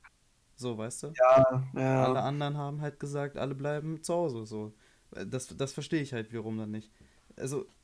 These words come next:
Speaker 1: jetzt mal ganz ehrlich, ich meine, klar, in Niedersachsen, wir stehen, glaub ich, äh, von den Inzidenzwerten so mit am besten da. In Deutschland, äh, ne? Ähm,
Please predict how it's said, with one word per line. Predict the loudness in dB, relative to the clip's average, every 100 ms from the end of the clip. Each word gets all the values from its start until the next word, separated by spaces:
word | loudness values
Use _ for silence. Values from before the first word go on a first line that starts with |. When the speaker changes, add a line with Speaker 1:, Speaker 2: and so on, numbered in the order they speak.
| _ _ -8
Speaker 1:
jetzt | -6 -4
mal | -2
ganz | -2
ehrlich, | -2 -4 -4
ich | -4
meine, | -4 -4 -4
klar, | -4 -2
in | -4
Niedersachsen, | -4 -4 -4 -8 -8
wir | -8
stehen, | -6 -6
glaub | -4 -4
ich, | -6 -10 -8
äh, | -8 -6
von | -8
den | -6 -6
Inzidenzwerten | -8 -8 -6 -6 -8 -8 -8 -8 -8
so | -8
mit | -8 -8
am | -8
besten | -6 -8 -8 -8
da. | -8 -10 -12 _ _ _ _
In | -6 -4 -2
Deutschland, | -4 -4 -2 -4 -4 -10 _ _ _ _ -8
äh, | -6 -4 -6
ne? | -6 -8 -10 _ _ _ _ _ _
Ähm, | -4 -2 -2 -4 -8